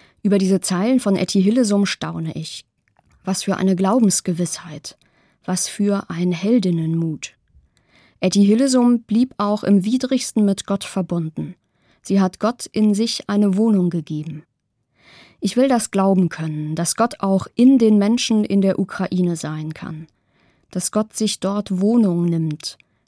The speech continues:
sie stärkt, mit ihnen an der Brutalität leidet, mit ihnen stirbt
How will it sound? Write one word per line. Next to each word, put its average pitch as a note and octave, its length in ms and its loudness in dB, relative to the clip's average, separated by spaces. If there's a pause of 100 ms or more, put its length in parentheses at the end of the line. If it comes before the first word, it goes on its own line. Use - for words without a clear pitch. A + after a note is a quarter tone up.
sie - 180 -2
stärkt, - 680 -4 (500)
mit G#3 300 2
ihnen A3+ 280 4
an F#3+ 160 -2
der F#3 120 2
Brutalität F#3+ 800 -2
leidet, A3 540 0 (420)
mit A3 320 2
ihnen F#3 260 2
stirbt - 640 -4